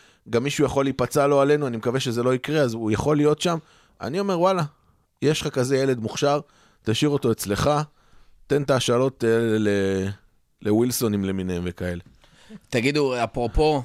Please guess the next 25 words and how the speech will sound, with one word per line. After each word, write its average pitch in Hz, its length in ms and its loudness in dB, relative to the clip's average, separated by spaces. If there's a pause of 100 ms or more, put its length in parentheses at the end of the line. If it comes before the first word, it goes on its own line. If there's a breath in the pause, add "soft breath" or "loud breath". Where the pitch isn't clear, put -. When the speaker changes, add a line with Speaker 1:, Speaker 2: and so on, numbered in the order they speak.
Speaker 2:
נראה 117 320 -4
לי, 135 100 2
גיא, 131 140 0
יהיה 135 220 0
לך 135 140 -6
קצת 127 200 -2
יותר 135 220 0
מה 143 100 2
להגיד, 123 380 0 (240)
ריין 131 300 -2
קנט, 139 440 -4 (360)
שהיה 123 540 -2
שנה 120 220 -6
שעברה 120 400 -2
אצל 120 220 -4
ג'רארד, 139 440 0 (540 loud breath)
לא 123 140 4
יודע, 208 140 2 (300)
כאילו, 160 420 0 (360)
תשמעו, 180 220 0
הוא 120 140 -4
זכה 151 440 -2
בתואר 156 540 0
הצעיר, 127 1200 0
אה, 135 320 -2